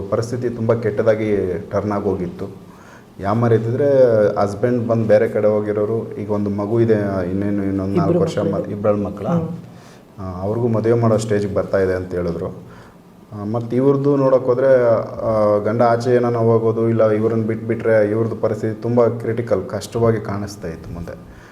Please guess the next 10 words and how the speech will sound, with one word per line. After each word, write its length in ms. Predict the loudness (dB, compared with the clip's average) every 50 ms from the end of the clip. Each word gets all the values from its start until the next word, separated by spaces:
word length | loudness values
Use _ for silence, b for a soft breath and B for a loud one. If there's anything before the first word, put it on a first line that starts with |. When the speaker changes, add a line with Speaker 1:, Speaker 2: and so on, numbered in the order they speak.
| B B -14 -8
Speaker 1:
So 100 | -4 -2
ಅದು 560 | -2 -2 -2 -2 -2 0 0 -2 -2 -4 -6 -8
ಆ 80 | -6
ಥರದ್ದೊಂದು 500 | -2 0 0 0 2 2 0 2 0 0
ಸಿಚುವೇಶನ್ಗೆ 680 | -2 -2 -4 -4 -4 -4 -4 -2 -2 -2 -2 0 0 0
ಹೋಗ್ 480 | 0 2 4 6 6 4 4 2 -2 0
ಮೊದಲೇ 480 | 0 0 2 2 2 0 0 -4 -8 -6
ಅವ್ರು 140 | -6 -6 -6
ಸರಿ 240 | -4 -4 -4 -2 -2
ಮಾಡ್ಕೊಂಡವ್ರೆ. 680 | -2 -2 -2 -2 -2 -2 2 2 2 2 2 0 -4